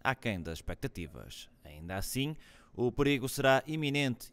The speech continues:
para Montes Lopes e Miguel Queiroz. O importante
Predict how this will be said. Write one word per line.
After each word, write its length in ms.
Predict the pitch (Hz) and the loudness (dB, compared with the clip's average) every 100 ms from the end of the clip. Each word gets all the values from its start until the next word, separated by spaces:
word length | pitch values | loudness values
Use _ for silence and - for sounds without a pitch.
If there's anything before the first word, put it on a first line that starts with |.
| - | -4
para 180 | 160 151 | -2 0
Montes 240 | 175 - | -2 0
Lopes 460 | 147 147 143 131 120 | 2 2 4 2 2
e 80 | |
Miguel 300 | 131 120 147 | 0 2 0
Queiroz. 600 | 156 123 110 92 73 - - | 2 0 2 0 -2 -12 -10
O 100 | 101 | -6
importante 680 | 95 92 110 107 - 104 | -6 -4 -2 -4 -4 -10